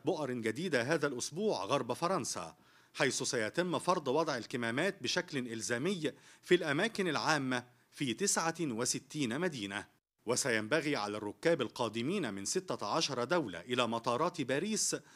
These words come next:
تقديم نتيجة فحص للكشف عن كوفيد تسعة عشر أجري قبل أقل من اثنين وسبعين ساعة من موعد الرحلة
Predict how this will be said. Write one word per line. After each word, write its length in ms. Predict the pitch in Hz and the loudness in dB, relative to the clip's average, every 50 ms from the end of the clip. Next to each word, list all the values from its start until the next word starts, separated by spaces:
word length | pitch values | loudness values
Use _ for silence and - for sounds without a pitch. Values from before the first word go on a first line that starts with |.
| - - - - _ - | -20 -20 -20 -8 _ 0
تقديم 520 | 180 - - 160 190 240 254 233 202 160 | 0 0 0 -2 0 0 2 2 2 0
نتيجة 420 | 139 - - 214 196 175 - 151 | 0 -2 0 0 0 0 0 -2
فحص 340 | 139 - 202 - - - - | -2 -2 -2 -2 -2 0 0
للكشف 540 | 180 156 127 117 101 - 185 196 - - 151 | 2 2 0 0 0 0 0 0 0 0 -2
عن 180 | 120 110 110 104 | -2 -2 -4 -4
كوفيد 320 | - 170 170 165 143 156 | -2 -2 -2 -2 -4 -4
تسعة 320 | - 165 - - 117 107 - | -2 -2 -2 -2 -4 -4 -4
عشر 380 | 101 110 151 175 - - 85 - - - _ _ _ - - - - - - | -2 -2 0 0 -2 -4 -8 -10 -16 -20 _ _ _ -20 -20 -20 -6 2 4
أجري 360 | 160 175 175 202 208 214 208 | 4 4 4 4 0 2 2
قبل 360 | 190 147 - - 113 95 101 | 2 0 0 -2 -2 -2 -4
أقل 500 | 104 113 - 113 - - 196 240 220 185 | -8 -8 -8 -6 0 2 2 4 4 2
من 120 | 139 120 107 | 0 -2 -2
اثنين 440 | 101 - - 151 175 208 202 160 127 | -4 -4 -2 -2 0 0 0 -2 -2
وسبعين 520 | 113 107 - 123 95 101 135 180 175 131 | -2 -4 -4 -4 -4 -4 -2 -2 0 0
ساعة 440 | - - 180 170 139 120 127 117 - - - - _ - | 0 2 2 2 2 2 0 -2 -2 -6 -20 -18 _ -4
من 200 | 110 117 113 120 | -2 0 0 2
موعد 320 | 156 175 151 117 107 123 | 2 2 2 0 0 -2
الرحلة 480 | 127 135 - 107 - - 196 185 180 | -2 -2 -2 -4 -4 -2 -2 -2 -2